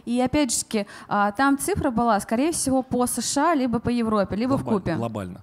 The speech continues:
Speaker 1: Глобально.
Speaker 2: глобально.
Speaker 1: Но исследование, как я видела, под звёздочкой американское.
Speaker 2: Ну, конечно.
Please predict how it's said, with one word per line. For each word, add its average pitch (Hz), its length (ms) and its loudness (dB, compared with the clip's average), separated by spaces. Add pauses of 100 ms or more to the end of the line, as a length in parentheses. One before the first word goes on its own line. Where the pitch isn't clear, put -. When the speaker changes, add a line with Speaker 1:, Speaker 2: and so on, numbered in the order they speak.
(120)
Speaker 1:
Глобально. 226 260 2
Speaker 2:
глобально. 185 320 2 (200)
Speaker 1:
Но 254 160 2
исследование, 311 680 0
как 226 200 -10
я 277 100 -2
видела, 233 280 0
под 220 160 -2
звёздочкой 240 520 -2
американское. 185 720 -4 (240)
Speaker 2:
Ну, - 60 -20
конечно. 87 380 -14